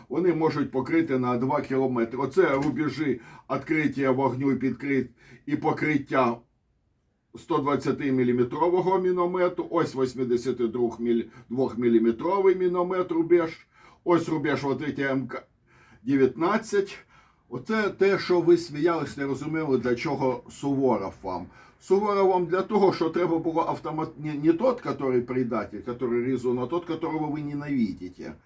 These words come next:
Олександр Васильович, котрий вперше описав сутність дідовщини в російському війську, вивів графіки цієї дідовщини. І головне,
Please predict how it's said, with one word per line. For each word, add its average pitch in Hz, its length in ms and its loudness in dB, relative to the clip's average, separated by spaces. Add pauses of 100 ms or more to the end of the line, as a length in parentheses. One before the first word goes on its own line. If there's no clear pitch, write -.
(120)
Олександр 123 440 -2
Васильович, 120 560 -2
котрий 120 260 -2
вперше 127 420 -2
описав 123 540 0 (200)
сутність 135 500 0
дідовщини 139 720 -2
в 113 100 2
російському 117 680 0
війську, 110 520 -2 (180)
вивів 135 360 0
графіки 135 640 -2
цієї 117 440 2
дідовщини. 104 960 -4 (420)
І 190 180 -2 (280)
головне, 170 640 0